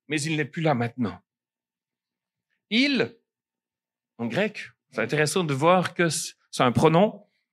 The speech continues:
C'est pas seulement il, c'est, ça veut dire en fait celui qui n'a pas de péché n'est pas ici.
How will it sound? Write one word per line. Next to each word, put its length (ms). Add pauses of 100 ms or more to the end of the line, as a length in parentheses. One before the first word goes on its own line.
(200)
C'est 140
pas 120
seulement 240
il, 240
c'est, 380
ça 80
veut 80
dire 120
en 40
fait 160
celui 480
qui 160
n'a 120
pas 200
de 80
péché 500 (600)
n'est 60
pas 220
ici. 720